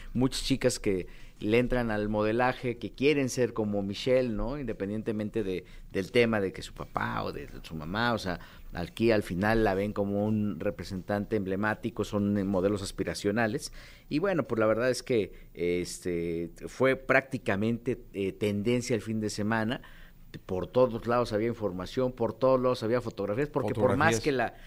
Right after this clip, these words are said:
Speaker 1: que la revista trató de contenerlo, ¿no?
Speaker 2: No,
Speaker 1: Este, que
Speaker 2: hombre.
Speaker 1: empezó a distribuirse, porque entiendo que la hermana de Michelle es quien empezó a subir los videos. Y bueno, pues esto ya se desató. Después la decisión inteligente de Vogue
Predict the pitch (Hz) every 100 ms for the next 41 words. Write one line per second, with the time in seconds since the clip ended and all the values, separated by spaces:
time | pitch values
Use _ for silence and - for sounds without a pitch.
0 | - - 123 120 117 135 143 151 120 -
1 | 135 139 120 104 117 117 143 127 123 156
2 | 226 165 104 120 - - 156 160 131 101
3 | 90 82 - - - 113 117 113 135 131
4 | 117 110 123 139 156 151 120 117 107 127
5 | 127 120 110 107 120 120 107 104 104 127
6 | 113 117 - 101 98 101 120 113 110 110
7 | 104 90 101 110 110 170 - - - -
8 | - 120 123 127 101 - 107 104 110 107
9 | 101 120 127 135 190 233 139 113 - 123
10 | 117 - 113 101 95 - 101 131 123 113
11 | 107 98 113 101 110 98 98 107 131